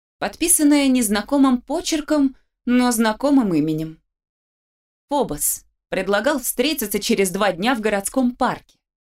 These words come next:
Писал, что есть о чем поговорить. А я не видела причин отказываться.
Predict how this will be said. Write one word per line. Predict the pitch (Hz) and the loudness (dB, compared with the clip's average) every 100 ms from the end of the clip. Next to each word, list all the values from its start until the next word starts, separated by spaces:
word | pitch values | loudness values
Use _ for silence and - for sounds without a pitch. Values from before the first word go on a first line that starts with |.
| _ _ _ _ _ | _ _ _ _ _
Писал, | 202 - 320 | -4 -2 -2
что | 311 - 269 | -4 -2 -2
есть | 254 269 - | 2 0 -2
о | 170 | -6
чем | - 147 | -4 -6
поговорить. | 170 175 196 233 117 - - _ _ _ _ _ _ _ - | -4 -2 -2 -2 -4 -10 -14 _ _ _ _ _ _ _ -6
А | 185 | 0
я | 247 | 2
не | 269 302 | 4 4
видела | 285 180 165 165 | 2 0 -4 -6
причин | 160 147 - 135 | -6 -4 -2 -2
отказываться. | 139 - 117 120 - - - | -4 -6 -6 -8 -10 -10 -10